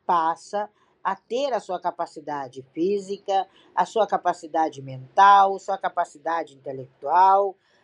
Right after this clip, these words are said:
sua capacidade espiritual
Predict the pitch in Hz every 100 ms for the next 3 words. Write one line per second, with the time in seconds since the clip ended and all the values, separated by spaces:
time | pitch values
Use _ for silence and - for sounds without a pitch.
0 | _ - - 240 226 165 165 160 147 -
1 | 139 170 165 156 131 - - 135 139 -
2 | 175 185 196